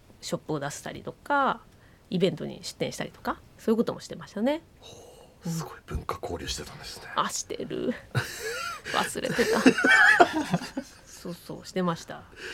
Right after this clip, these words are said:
Speaker 2: 実際、あの、このノアゼットプレスもフランスでも配布してるって伺ったんですけど。
Speaker 1: してます、してます。
Speaker 2: すごいですね。
Speaker 1: やっ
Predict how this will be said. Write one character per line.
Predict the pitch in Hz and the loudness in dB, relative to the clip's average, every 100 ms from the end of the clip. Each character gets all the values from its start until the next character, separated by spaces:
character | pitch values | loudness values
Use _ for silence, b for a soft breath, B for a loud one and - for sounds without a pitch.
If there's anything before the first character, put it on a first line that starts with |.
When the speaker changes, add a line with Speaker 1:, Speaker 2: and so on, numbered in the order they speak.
| B B B B B - | B B B B B -2
Speaker 2:
実 | 175 185 370 | 0 8 10
際、 | 339 | 12
あ | 311 | 10
の、 | 320 - | 6 6
こ | 285 | 8
の | 269 | 10
ノ | 220 277 | 12 12
ア | 294 | 10
ゼ | 320 | 8
ッ | |
ト | - 294 | 6 4
プ | 311 | 8
レ | 269 | 8
ス | - | 8
も | 139 | 6
フ | 131 190 | 6 8
ラ | 247 339 | 12 12
ン | 381 370 | 12 12
ス | - 359 339 | 10 10 12
で | 359 | 12
も | 277 175 | 12 8
配 | 165 175 | 8 8
布 | 165 185 | 8 6
し | - | 8
て | 165 | 8
る | 160 | 10
っ | 160 | 8
て | - - 123 101 90 - _ - | 6 2 6 8 6 0 _ 0
伺 | 131 147 127 | 4 4 6
っ | 131 | 4
た | - 139 | 6 6
ん | 123 | 6
で | 104 | 2
す | - | -2
け | 110 | -2
ど。 | 92 87 90 b b | -2 -4 -6 b b
Speaker 1:
し | - | 0
て | 269 | 2
ま | 254 | 2
す、 | 170 | 0
し | - | -4
て | 170 | -4
ま | 139 | -4
す。 | - | -8
Speaker 2:
す | - 110 131 | -6 0 4
ご | 156 226 349 | 6 10 10
い | 285 | 10
で | 156 | 8
す | - | 2
ね。 | 113 104 98 85 - - - - - - - - 247 | 2 4 2 -2 -8 -20 -20 -20 -20 -20 -20 -4 2
Speaker 1:
や | |
っ | 254 | 2